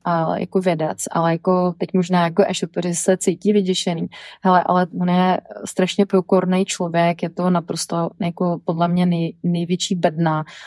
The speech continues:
na umělou inteligenci v České republice. Včera jsme měli takový strašně zajímavý rozhovor. A je to, a kluk, který vystudoval několik vysokých školek v Čechách, tak v zahraničí, má P H D na Stanfordu v Americe.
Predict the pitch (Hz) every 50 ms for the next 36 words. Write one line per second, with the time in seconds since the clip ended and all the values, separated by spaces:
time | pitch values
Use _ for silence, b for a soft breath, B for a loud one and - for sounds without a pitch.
0 | B B - 180 180 175 165 165 165 165 - - 196 190 185 180 180 185 - -
1 | 180 175 165 170 175 170 170 175 170 170 - 185 - - 180 - - - 175 185
2 | 190 185 - 180 170 - - 170 - - 170 185 180 - 185 175 170 - 180 170
3 | 170 170 170 165 170 190 180 175 - - 190 - - 180 175 170 165 160 165 170
4 | 165 170 180 196 196 185 170 175 165 160 160 - - - B B B B B B
5 | B B B B _ _ - 175 170 170 170 170 170 - 175 165 170 - 190 180
6 | 175 175 180 180 175 - _ - 180 180 175 175 175 175 - 185 175 - - -
7 | 180 185 185 180 170 - - 180 180 170 175 175 180 170 165 - 175 175 180 180
8 | 175 175 165 - - 165 - - 190 - - - 170 165 170 175 180 - - -
9 | 170 - 170 165 170 170 196 185 185 170 160 165 175 175 185 190 190 - - -
10 | 196 185 185 185 175 175 175 - 180 170 165 170 175 190 180 170 165 - - 175
11 | 175 180 - - 180 180 - 185 185 185 - 185 180 180 180 175 180 - - -
12 | 190 180 170 170